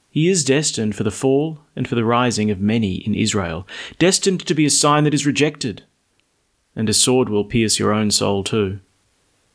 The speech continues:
so that the secret thoughts of many may be laid bare." There was a prophetess also, Anna, the daughter of Phanuel of the tribe of Asher. She was well on in years.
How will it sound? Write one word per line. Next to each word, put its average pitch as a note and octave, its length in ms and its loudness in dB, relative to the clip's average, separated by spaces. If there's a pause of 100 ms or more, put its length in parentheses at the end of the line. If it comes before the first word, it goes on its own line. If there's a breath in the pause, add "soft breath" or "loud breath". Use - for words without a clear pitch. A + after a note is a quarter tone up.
(320)
so - 160 0
that G#2+ 200 -2
the G#2+ 80 -2
secret E3 420 0
thoughts B2+ 400 -2
of G2 140 -6
many G#2 480 -2 (340 soft breath)
may G#2+ 160 0
be G2+ 140 0
laid G2 400 0
bare." F2+ 400 -4 (2000)
There D3+ 120 0
was D3+ 120 0
a C#3+ 40 -4
prophetess F#3+ 540 0
also, G2 540 -2 (140)
Anna, A2+ 460 0
the A#2 80 0
daughter A2+ 400 0
of A2 140 -4
Phanuel G#2 500 -2
of G2+ 120 -8
the A2 80 -2
tribe A2 480 -2
of - 120 -8
Asher. - 480 -4 (760 soft breath)
She - 220 0
was G#2 200 0
well A#2 240 2
on G#2+ 280 0
in G#2+ 180 -4
years. G2 560 0